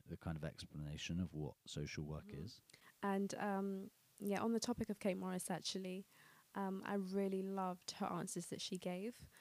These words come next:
Speaker 2: I'm just gonna read them out because it's quite a lot. And, um, yeah, it's really brilliant. So she talks about having sufficient,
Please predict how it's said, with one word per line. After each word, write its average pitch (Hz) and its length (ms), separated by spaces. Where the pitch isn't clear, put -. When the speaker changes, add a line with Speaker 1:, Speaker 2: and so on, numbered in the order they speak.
Speaker 2:
I'm 220 100
just 226 120
gonna 254 160
read 220 160
them 196 140
out 185 120
because 185 300
it's 180 120
quite - 280
a - 60
lot. 180 260
And, 175 420
um, 180 300
yeah, 226 180
it's 180 220
really 202 220
brilliant. 185 420
So 208 180
she 254 320
talks - 360
about 220 260
having 196 580
sufficient, 226 800